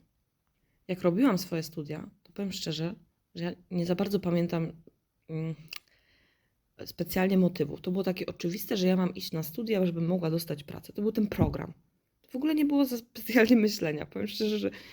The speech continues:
nie kojarzę jakichś specjalnych kontemplacji. No może było trochę odnośnie kierunku, tak? Ale to był taki automat.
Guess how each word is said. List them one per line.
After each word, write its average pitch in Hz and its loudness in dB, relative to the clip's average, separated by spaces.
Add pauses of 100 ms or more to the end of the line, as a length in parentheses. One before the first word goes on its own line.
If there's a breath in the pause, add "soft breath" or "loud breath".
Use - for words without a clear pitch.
(140)
nie - -6
kojarzę 190 2
jakichś 185 -2 (280 loud breath)
specjalnych 180 0
kontemplacji. 170 -2
No 285 2
może 302 4
było 220 4
trochę 185 -2
odnośnie 180 2
kierunku, 240 0
tak? 240 -4 (560 soft breath)
Ale 185 -2
to 196 0
był 190 4
taki 180 -4
automat. - -4